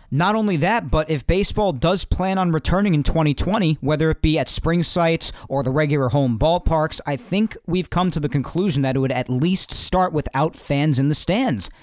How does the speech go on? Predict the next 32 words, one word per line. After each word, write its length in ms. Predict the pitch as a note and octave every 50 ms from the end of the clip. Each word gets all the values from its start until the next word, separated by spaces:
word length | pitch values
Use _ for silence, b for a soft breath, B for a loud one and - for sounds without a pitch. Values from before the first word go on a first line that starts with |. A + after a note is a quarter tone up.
| B B B B
And 140 | - F3+ F3+
without 340 | F3 E3+ - D#3+ G3 B3 -
fans 440 | - - - G3+ G#3 A3+ A#3 G3 C#3
being 300 | - F3+ F3+ E3+ D#3+ E3
in 300 | - F#3 F#3+ G3+ G3+ F#3
the 60 | F3
stands 640 | - - - F3+ F#3+ F#3+ D#3 B2+ A#2+ B2+ B2 - - - - B B B
or 260 | - F#3 A3 B3 B3+ C4
attending 540 | A3+ - - - G3 G3+ G3+ G3 F3+ D3
games, 340 | C3+ E3+ F3 D#3+ C#3+ C3+ C3
purchasing 540 | - - - D#3+ D3+ - - - D3 B2+ A2+
tickets 400 | - - F3 F3 - E3+ - -
and 120 | C#3+ B2
purchasing 460 | - D#3 D#3+ - - C#3+ - D#3 C#3+ B2
things 240 | D3+ D3 C#3 -
in 220 | - - D#3+ D#3 C#3
the 60 | C3+
stadium, 540 | - - - E3 F3+ F#3+ - C3+ B2 A#2+ B2 B B B B B
that 280 | - D#3 E3+ F#3+ F#3 -
is 200 | F#3+ F3 C#3+ -
a 140 | - D3+ C3+
lot 480 | B2 B2 B2+ C3+ D3 D#3 E3 E3 - _ -
of 200 | F#3 F3 D#3 D3
money 340 | D3+ C#3+ C#3+ C#3+ D3 D3
the 180 | C3+ B2+ C3 - -
organization 680 | D3+ C#3 C3+ D3 C#3+ C#3 A#2+ C3+ C3+ C3+ C3 - C#3 C3+
is 180 | C3+ C3 A2
missing 360 | B2+ C3 C#3+ C#3+ - - D3 C#3+
out 200 | C#3+ C#3+ C#3+ C3+
on 160 | B2+ B2 -
and 200 | - C#3 A#2 A#2
losing. 520 | A#2+ C#3+ E3+ G3+ F3+ C3+ B2 E2+ D#2 E2